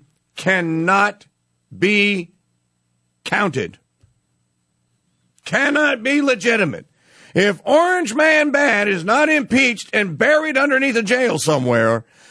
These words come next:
then the twenty twenty election for the presidency doesn't count. That's what he said.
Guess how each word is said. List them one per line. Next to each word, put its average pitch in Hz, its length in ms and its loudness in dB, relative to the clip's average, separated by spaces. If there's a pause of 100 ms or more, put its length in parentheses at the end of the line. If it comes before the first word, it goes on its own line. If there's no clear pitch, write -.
(260)
then 190 400 0
the 143 480 -4
twenty 208 380 0
twenty 202 320 0
election 175 420 0
for 135 120 -8
the 135 100 -2
presidency 135 600 -2
doesn't 143 520 -2
count. 117 260 -4
That's 147 160 -2
what 285 160 0
he 262 60 -2
said. 208 360 -4